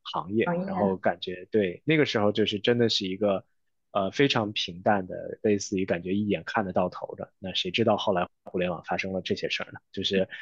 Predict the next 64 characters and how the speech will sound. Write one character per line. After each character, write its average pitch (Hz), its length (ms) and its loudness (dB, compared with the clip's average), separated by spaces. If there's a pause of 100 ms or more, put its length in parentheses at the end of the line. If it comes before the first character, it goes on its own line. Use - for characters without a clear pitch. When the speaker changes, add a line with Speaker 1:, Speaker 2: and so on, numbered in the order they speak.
(360)
Speaker 1:
觉 107 140 2
得， 117 440 6
呃， 110 160 4
生 160 180 2
活 156 140 6
中 139 140 4
也 120 100 2
应 98 180 -10
该 139 120 2
有 156 160 -2
一 117 60 -8
些 - 160 -2
变 135 280 2
化， - 220 -4 (300)
然 95 160 -4
后 98 200 4
这 95 180 0
个 92 100 0
也 98 80 4
许 104 140 0
出 107 180 -2
国 95 160 2
是 - 160 -4
一 87 80 -2
个 87 220 -2
挺 90 240 -14
好 95 180 -2
的 - 100 -8
经 104 280 -4
历， 123 160 -2 (340)
然 104 140 6
后 90 160 2
就 92 180 0
选 85 280 -2
择 90 220 -2
了 87 360 -4
出 - 180 -10
美 170 160 -6 (360)
国， - 120 -6
Speaker 2:
嗯。 - 20 -20
Speaker 1:
去 - 140 -2
美 90 140 -2
国。 78 340 -4
然 101 140 0
后， 120 260 4 (380)
呃， 110 160 6
至 - 120 4
于 160 60 6
说 170 140 6
为 180 100 4
什 139 140 0
么 120 80 -2
读 117 100 2
M 107 160 2
B 120 160 2
A 127 120 4
呢？ 120 120 0 (400)
这 135 140 4
个 110 100 6
事 117 160 2
儿 104 80 4
其 113 200 0
实 104 440 2
有 92 600 -8